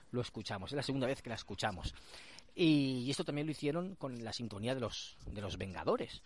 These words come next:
porque en Iron Man tres empe-, se empezó a escuchar la tonadilla que después ya fue la música de Alan Silvestri de Los Vengadores, la que todos conocemos. Pues te han metido la música de los mutantes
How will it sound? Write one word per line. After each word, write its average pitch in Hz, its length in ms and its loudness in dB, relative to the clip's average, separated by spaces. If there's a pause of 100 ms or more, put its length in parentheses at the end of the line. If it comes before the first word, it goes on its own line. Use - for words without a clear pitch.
(320)
porque 104 400 -4
en 101 220 -4
Iron 143 180 8
Man 135 140 4
tres 165 260 0
empe-, 101 340 -2
se - 120 -4
empezó 113 380 0
a 139 40 0
escuchar 127 440 -4
la 123 840 -4 (340)
tonadilla 147 600 2
que - 140 -4
después 120 480 -2
ya 113 200 -4
fue 117 360 -2 (200)
la 107 140 -2
música 113 420 -2
de 110 100 0
Alan 104 180 -6
Silvestri 107 540 -8 (300)
de 101 360 0
Los 92 180 -6
Vengadores, 95 520 -2 (240)
la 92 140 -4
que 95 120 -8
todos - 360 0
conocemos. 95 540 -4 (680)
Pues 147 160 4
te - 60 0
han 185 100 6
metido 175 480 4 (400)
la 123 280 2
música 127 520 0 (600)
de 123 180 0
los 113 140 0
mutantes 113 680 -2